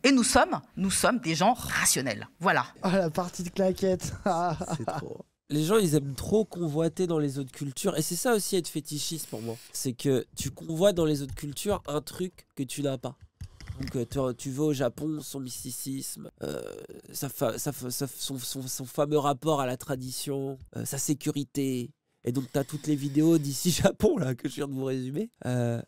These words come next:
Speaker 3: alors qu'en réalité, bah, y a des paradoxes dans cette société, il y a des trucs qui vont pas.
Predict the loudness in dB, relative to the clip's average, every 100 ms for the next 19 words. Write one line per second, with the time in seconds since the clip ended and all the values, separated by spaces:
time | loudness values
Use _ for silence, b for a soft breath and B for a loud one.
0 | 4 6 4 0 -2 0 0 -2 0 0
1 | 0 -6 -6 -4 -2 -2 -2 -2 -4 -4
2 | 2 2 2 -4 -6 -10 -8 -8 -6 -4
3 | -2 -4 -6 -8 -8 -8 -8 -6 -2 -2
4 | -2